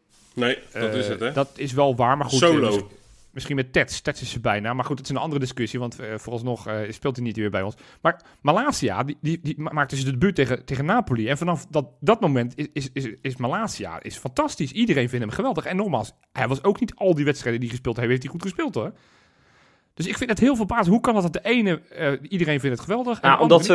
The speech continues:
Speaker 3: we
Speaker 2: niet?
Speaker 3: bij Feyenoord toch wel van, en daar heb ik het vaak over gehad, die houding. We houden van een bepaalde werklust.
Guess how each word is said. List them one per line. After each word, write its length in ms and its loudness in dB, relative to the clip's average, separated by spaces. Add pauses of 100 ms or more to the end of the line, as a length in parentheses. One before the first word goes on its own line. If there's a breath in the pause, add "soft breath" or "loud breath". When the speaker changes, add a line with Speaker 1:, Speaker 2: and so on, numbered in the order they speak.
Speaker 3:
we 60 8
Speaker 2:
niet? 80 10
Speaker 3:
bij 80 0
Feyenoord 400 8
toch 160 6
wel 240 8
van, 300 4
en 100 0
daar 200 6
heb 160 2
ik 60 0
het 140 -4
vaak 280 8
over 240 6
gehad, 240 2
die 140 0
houding. 540 8
We 60 -2
houden 280 6
van 80 2
een 80 2
bepaalde 380 6
werklust. 720 2